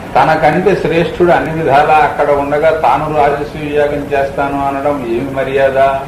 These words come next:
ఆయన భగవంతుడనే అభిప్రాయం కూడా ధర్మరాజు గారికి ఉన్నది. అది ఒక కారణము. అందుచేత నీవే దీక్ష స్వీకరించవలసినది అన్నట్ట. "కాదంటావా?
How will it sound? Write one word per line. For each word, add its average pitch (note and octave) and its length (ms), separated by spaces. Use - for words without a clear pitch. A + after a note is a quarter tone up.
ఆయన D3 360
భగవంతుడనే E3 840
అభిప్రాయం D3 760
కూడా D3+ 240
ధర్మరాజు D3 600
గారికి C#3 400
ఉన్నది. C#3 340
అది C#3 180
ఒక D#3 240
కారణము. - 560
అందుచేత B2+ 500
నీవే D3+ 520
దీక్ష - 440
స్వీకరించవలసినది A#2 1300
అన్నట్ట. F#2 340
"కాదంటావా? E3+ 920